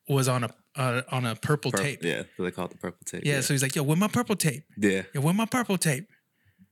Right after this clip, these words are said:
Speaker 1: Yeah. That
Speaker 2: Classic.
Speaker 1: fucking
Speaker 2: I wish I was
Speaker 1: classic.
Speaker 2: around for that era, bro. I was born the same year the, uh, first Wu-Tang album came out, so ninety-three.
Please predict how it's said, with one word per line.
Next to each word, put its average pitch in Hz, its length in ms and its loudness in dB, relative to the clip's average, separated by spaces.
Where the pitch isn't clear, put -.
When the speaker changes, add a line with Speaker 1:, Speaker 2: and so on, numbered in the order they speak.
Speaker 1:
Yeah. 135 180 -2
That 110 120 -6
Speaker 2:
Classic. - 640 -4
Speaker 1:
fucking - 320 -8
Speaker 2:
I 101 60 0
wish 139 160 4
I 135 80 2
was 110 100 2
Speaker 1:
classic. 95 140 2
Speaker 2:
around 87 200 0
for 87 120 -6
that 85 120 -4
era, 87 300 -4
bro. 90 180 -6
I 90 100 -4
was 104 160 0
born 101 260 0
the 95 80 0
same 98 260 -4
year 98 160 -4
the, 90 360 -6
uh, - 320 -8
first 104 320 -4
Wu-Tang 87 320 -4
album 85 220 -8
came 87 220 -8
out, 85 160 -12
so - 120 -14
ninety-three. 90 500 -8